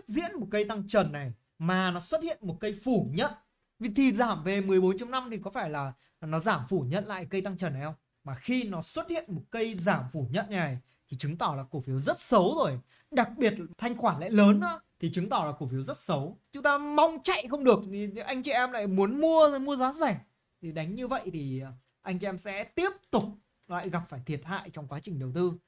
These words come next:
Mua thì nên ưu tiên mua sớm. Anh chị em có thấy là anh chị em kể cả anh chị em mua giá trần ở cái phiên này còn hơn là anh em canh chỉnh ở phiên hôm sau không? Kiểu Novaland này, mình có chia sẻ với anh em về việc kể anh em có mua giá trần ở phiên ngày hôm, à, mười sáu tháng tám.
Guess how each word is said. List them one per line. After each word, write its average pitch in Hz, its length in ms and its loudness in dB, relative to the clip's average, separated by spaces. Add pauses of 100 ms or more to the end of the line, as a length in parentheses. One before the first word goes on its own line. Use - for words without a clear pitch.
(120)
Mua 254 320 4
thì 214 120 0
nên 180 220 2
ưu 226 160 -2
tiên 214 220 0
mua 220 140 2
sớm. 208 460 4 (400)
Anh 262 160 0
chị 277 100 0
em 262 220 2
có 233 80 -2
thấy 214 340 4
là 285 100 -2
anh 202 180 0
chị 233 60 -4
em 220 120 -8
kể 170 140 -2
cả 156 60 -2
anh 170 80 -6
chị 214 60 -8
em 208 100 -8
mua 214 120 -4
giá 175 280 -4
trần 175 360 4
ở 143 200 -2
cái 143 100 -8
phiên 233 160 -6
này 170 120 -2 (100)
còn 185 260 6
hơn 220 180 0
là 190 60 -4
anh 165 120 -6
em 185 140 -6
canh 220 280 -2
chỉnh 185 200 -4
ở 123 60 -6
phiên 180 140 -4
hôm 170 100 -4
sau 170 260 -2
không? 165 100 -12 (160)
Kiểu 180 160 4
Novaland 254 720 6
này, 139 160 0 (400)
mình 175 140 -2
có 165 80 2
chia 240 220 6
sẻ 180 240 2
với 156 100 -4
anh 180 80 -2
em 185 100 -2
về 165 100 0
việc 143 180 -4 (320)
kể 151 80 -2
anh 165 160 0
em 180 160 -4
có 151 60 -4
mua 185 220 2
giá 165 240 0
trần 175 340 4
ở 135 120 -4
phiên 196 320 0
ngày 131 220 -4
hôm, 170 320 -6
à, 160 100 -4
mười 147 160 -4
sáu 131 260 -10
tháng 143 140 -8
tám. 143 280 -2